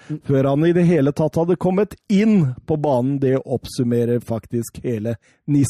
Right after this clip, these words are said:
Speaker 2: Nisselue-begrepet, sier vår kjære Nisselue på.
Speaker 1: Ja, jeg er helt enig. Altså, du vet jo at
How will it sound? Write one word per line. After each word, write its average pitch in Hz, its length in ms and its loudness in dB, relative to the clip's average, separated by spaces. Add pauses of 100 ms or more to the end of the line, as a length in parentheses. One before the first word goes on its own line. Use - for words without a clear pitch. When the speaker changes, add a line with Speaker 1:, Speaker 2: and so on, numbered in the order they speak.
(320)
Speaker 2:
Nisselue-begrepet, 131 1160 0
sier 127 300 -2
vår 127 140 0
kjære 123 380 -4
Nisselue 120 400 -2
på. 113 220 -2
Speaker 1:
Ja, - 160 -14
jeg 117 120 -8
er 117 40 -4
helt 113 220 -6
enig. 110 240 -14
Altså, 120 360 -2
du 123 120 -4
vet 117 320 -4
jo 123 120 -2
at - 180 -10